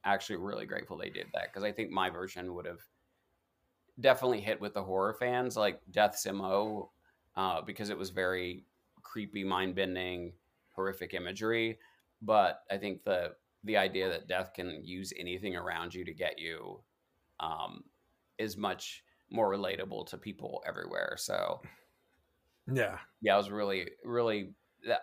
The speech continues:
Speaker 1: ha-, really happy with that, with that change.
Speaker 2: Yeah. So how'd you come up with the idea? Like, obviously you're inspired by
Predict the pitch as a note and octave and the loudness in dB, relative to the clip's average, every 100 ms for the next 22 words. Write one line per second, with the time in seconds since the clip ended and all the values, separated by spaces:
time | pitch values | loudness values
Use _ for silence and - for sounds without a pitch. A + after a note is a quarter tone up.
0 | E2 D#2 - A#2 C#3 C3+ A2 G2+ E2+ F2+ | -2 -6 -2 0 4 6 8 6 6 -2
1 | F#2 F2 - - F2 E2+ - - - - | 2 2 0 -4 -2 -2 -2 -8 -10 -12
2 | - - _ _ _ _ _ _ _ _ | -20 -20 _ _ _ _ _ _ _ _
3 | _ _ _ _ _ D3 C4+ - - F#3+ | _ _ _ _ _ 12 12 12 12 12
4 | F#3 B3 D#4 C4 C#4+ B3+ A#3+ G#3+ F3+ A3 | 12 12 12 12 12 12 12 12 12 10
5 | G#2+ B2+ C#3+ D#3+ E3+ - F3+ D#3+ D3+ C#3+ | 10 10 12 12 12 12 12 12 10 10
6 | C3+ C#3+ C#3+ - C#3+ D3 C3 C#3 C#3 B2 | 6 4 4 12 12 12 12 12 12 12
7 | A#2 | 12